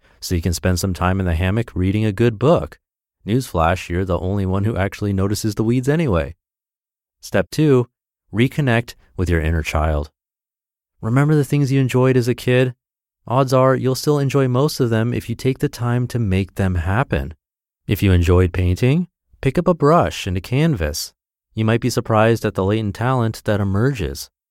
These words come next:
If you're like me, you loved a good road trip in your youth.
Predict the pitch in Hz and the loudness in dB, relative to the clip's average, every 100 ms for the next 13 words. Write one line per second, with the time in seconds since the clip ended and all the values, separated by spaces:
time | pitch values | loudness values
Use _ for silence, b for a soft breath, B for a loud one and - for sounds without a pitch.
0 | _ _ _ _ 90 101 101 104 104 120 | _ _ _ _ -4 0 2 2 0 0
1 | 107 101 110 107 113 110 95 107 90 92 | -2 -2 -2 0 0 0 0 2 2 2
2 | 113 - 85 69 78 78 71 76 69 - | 2 0 -6 -4 -4 -4 -4 -4 -4 -8